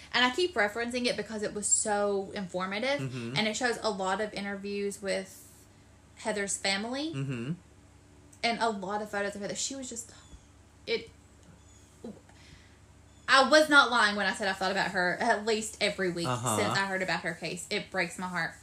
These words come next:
Speaker 1: Breaks my heart. Um, her mom and sister both said, you know, they told what they would say to Sydney if they could talk to him. And her mom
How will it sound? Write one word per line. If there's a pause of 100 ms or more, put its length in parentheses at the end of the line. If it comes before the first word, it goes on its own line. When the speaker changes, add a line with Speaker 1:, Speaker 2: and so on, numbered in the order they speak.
(220)
Speaker 1:
Breaks
my
heart. (460)
Um, (1080)
her
mom (120)
and
sister (520)
both
said, (100)
you
know,
they
told
what
they
would
say
to
Sydney
if
they
could
talk
to
him. (800)
And
her
mom